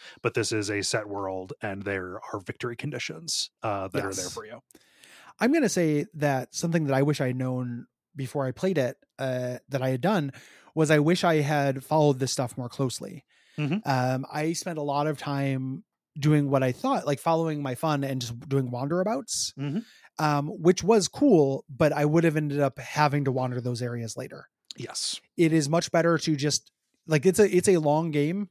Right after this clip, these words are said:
Speaker 2: like, a decently sized game, if you just follow the prompts and try
Speaker 1: Mm-hmm.
Speaker 2: to beat it.
Speaker 1: Yeah.
Speaker 2: Um, you do not need to stay and make your own fun at all, really.
Speaker 1: No,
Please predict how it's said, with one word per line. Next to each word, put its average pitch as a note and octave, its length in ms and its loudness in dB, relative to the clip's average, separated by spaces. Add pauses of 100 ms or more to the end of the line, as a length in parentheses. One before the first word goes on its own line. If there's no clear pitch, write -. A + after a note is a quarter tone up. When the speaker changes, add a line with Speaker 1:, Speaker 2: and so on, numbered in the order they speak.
Speaker 2:
like, D3 140 0
a C#3+ 80 4
decently C#3+ 380 -2 (180)
sized C#3 340 -2
game, D#3+ 300 -2 (440)
if F3 220 2
you E3+ 100 4
just D3 220 0
follow C3 320 0
the A#2 100 -6
prompts - 600 -8 (100)
and C#3 140 -4
try C3 160 2
Speaker 1:
Mm-hmm. B2 60 0
Speaker 2:
to B2+ 60 -4
beat - 180 -6
it. - 120 -14 (400)
Speaker 1:
Yeah. G#2 140 -4 (280)
Speaker 2:
Um, A#2+ 520 0
you D#3 220 6
do D#3 120 4
not D#3 200 2
need C#3+ 280 0
to C3+ 540 0
stay C3+ 380 2
and B2+ 100 0
make B2 180 -4
your B2 120 -8
own A#2+ 120 -6
fun A#2 260 -8
at A#2 100 -8
all, - 260 -12
really. - 320 -12
Speaker 1:
No, E2+ 320 -8